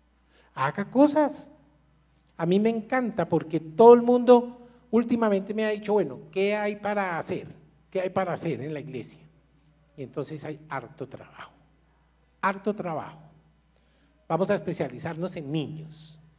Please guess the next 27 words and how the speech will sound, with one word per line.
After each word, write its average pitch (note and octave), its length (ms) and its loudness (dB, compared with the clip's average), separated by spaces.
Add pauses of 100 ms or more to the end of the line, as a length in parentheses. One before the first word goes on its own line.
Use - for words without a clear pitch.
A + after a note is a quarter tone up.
(640)
Vamos F#3 220 0
a G3+ 60 -2
hacer E3+ 200 -6
la F3+ 160 -8
cosa G3 240 -6
de G3+ 100 -6
la E3 140 -10
mejor F#3+ 400 -10
manera G3+ 400 -8
posible, - 500 -12 (680)
¿sí? - 560 0 (480)
Vamos G#3 340 6
a A#3 140 -4
pedirle F#3+ 400 2
al A#3 120 2
Señor G3+ 460 0
que A3 140 4
nos G3 340 -2
use C4 480 4 (220)
a F#3 80 -2
ver F3+ 160 0
cómo G3+ 260 2
podemos F3 340 2
ministrar D#3+ 460 -8
a D#3+ 40 -6
estos D#3+ 220 -12
niños. C3 480 -10